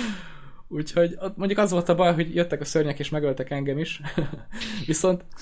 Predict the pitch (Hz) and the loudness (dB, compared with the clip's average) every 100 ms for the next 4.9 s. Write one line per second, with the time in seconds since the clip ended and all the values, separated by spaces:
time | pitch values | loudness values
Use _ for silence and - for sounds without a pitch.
0 | - 214 208 175 220 220 170 175 - 226 | 2 4 6 4 6 6 4 -2 6 8
1 | 254 165 156 151 339 147 143 143 147 143 | 10 8 6 2 2 6 6 6 4 4
2 | 165 160 151 151 139 139 139 143 151 151 | 2 2 2 2 0 0 2 4 2 4
3 | 160 156 151 165 156 170 160 165 147 127 | 2 2 2 0 0 2 4 6 6 4
4 | 123 - 117 120 123 123 135 175 | 0 -4 -6 -6 -6 -6 -6 -8